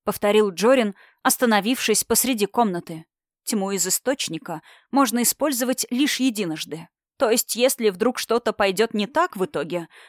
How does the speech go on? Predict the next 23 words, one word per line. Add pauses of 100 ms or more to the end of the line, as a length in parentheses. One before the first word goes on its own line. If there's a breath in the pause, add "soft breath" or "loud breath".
(280 soft breath)
попытаться
снова
уже
не
получится, (240)
и
никто
другой
не
сможет
добыть
тьму
для
тебя. (360)
Как
и
не
сможет
создать
переход
в
твой
мир.